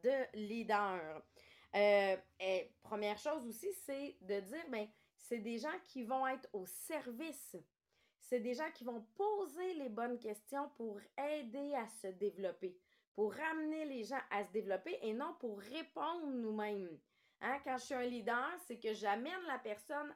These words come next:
à se questionner sur elle-même et à aller au prochain niveau. Mais là, on arrive vraiment au stade qui est construire, amener les gens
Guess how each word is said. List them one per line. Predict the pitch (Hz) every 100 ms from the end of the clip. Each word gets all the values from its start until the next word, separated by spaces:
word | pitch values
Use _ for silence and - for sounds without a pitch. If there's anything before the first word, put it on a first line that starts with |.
| -
à | 185
se | - 185
questionner | - - 277 - - 240 254 269
sur | 240 208
elle-même | 190 185 220 285 285 - _ _ _
et | 196 -
à | 202 196 - - 262 269
aller | 269 269 285 - _
au | 226 247 247 - _ _ -
prochain | 214 240 226 262 269 285
niveau. | 240 233 214 208 254 403 - _ _ _ _ _
Mais | 220 208
là, | 415
on | 339
arrive | 185 202 285 277
vraiment | 185 190 202 294 226
au | 175
stade | - 233 240 277 220 - - - _ -
qui | - 269 294
est | 302
construire, | - 302 302 - - 285 311 311 294 214 208 _ _ _
amener | 208 269 320
les | 370 262
gens | 294